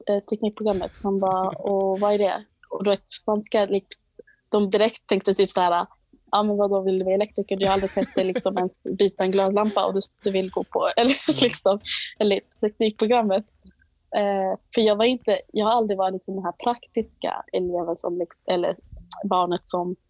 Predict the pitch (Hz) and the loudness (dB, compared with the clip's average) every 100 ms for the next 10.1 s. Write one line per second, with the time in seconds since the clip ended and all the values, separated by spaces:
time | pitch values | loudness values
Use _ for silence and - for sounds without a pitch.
0 | _ _ 196 - 185 180 196 185 - 185 | _ _ -2 0 0 2 2 0 -2 0
1 | 175 175 180 180 185 170 - 165 165 - | 2 0 -2 -4 -4 -6 -4 -2 -2 -2
2 | 185 196 214 190 180 165 - _ _ - | 0 2 2 0 -2 -8 -14 _ _ -8
3 | - 196 190 - 202 196 190 - - - | 0 2 2 2 0 0 -2 -10 -16 -20
4 | _ - _ - - 185 185 - 185 180 | _ -20 _ -6 0 0 0 0 0 -2
5 | 190 - 208 196 220 220 190 135 190 190 | -4 -2 -2 0 0 2 0 -2 -2 -2
6 | 185 180 185 - 180 180 - 185 175 190 | -2 -6 -8 -6 -4 -6 -8 -6 -6 -2
7 | 214 214 202 196 - _ - - _ _ | -2 -2 -2 -4 -8 _ -20 -20 _ _
8 | _ - 196 - 202 208 - 208 220 226 | _ -2 0 2 2 0 0 2 2 0
9 | - - - - 220 208 208 208 185 190 | -4 -8 -8 -4 0 0 0 0 0 0